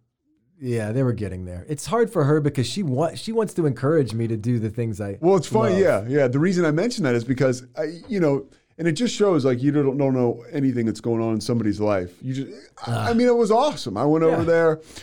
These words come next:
Speaker 2: I talked with her for a while, and
Speaker 1: Yeah.
Speaker 2: you know, you were just really awesome sharing me, you know, your house, which you'd shown me years ago, and it was, it was like, "What,
Speaker 1: Mm.
Speaker 2: what's going on here?" And now it's, like, this beautiful home.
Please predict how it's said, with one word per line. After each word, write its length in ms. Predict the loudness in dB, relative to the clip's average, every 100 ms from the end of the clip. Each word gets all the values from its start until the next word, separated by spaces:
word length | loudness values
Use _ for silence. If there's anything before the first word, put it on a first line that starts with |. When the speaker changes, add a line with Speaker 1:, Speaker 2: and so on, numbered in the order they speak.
| -20 _
Speaker 2:
I 100 | -2
talked 260 | 2 2 2
with 80 | 0
her 120 | 0
for 160 | 2 2
a 80 | 4
while, 460 | 4 2 2 0
and 140 | -2 -4
Speaker 1:
Yeah. 160 | -6 -6 0
Speaker 2:
you 80 |
know, 60 | 4
you 200 | 6 6
were 120 | 4
just 360 | 2 0 -4 -8
really 420 | 0 4 6 6
awesome 380 | 4 2 -2 -4
sharing 360 | 0 2 2 4
me, 180 | 4 4
you 220 | 2 2
know, 60 | 2
your 100 | 0
house, 480 | 0 0 -2 -6 -16 _ -8
which 220 | -2 0 0
you'd 140 | 0
shown 300 | 2 4 6
me 80 | 6
years 380 | 6 4 4 4
ago, 260 | 4 4
and 60 | 2
it 40 | 0
was, 140 | -6 -4
it 220 | 0 0
was 180 | 0 0
like, 420 | 2 0 -4 -14 _ _
"What, 300 | -6 -2 -2
Speaker 1:
Mm. 20 | -2
Speaker 2:
what's 280 | -2 -2
going 180 | 2 2
on 120 | 4
here?" 240 | 4 4 4
And 160 | 2
now 220 | 2 2 2
it's, 140 | 2
like, 120 | 0
this 140 | 0 -2
beautiful 440 | 2 4 4 2
home. 460 | 4 4 2 0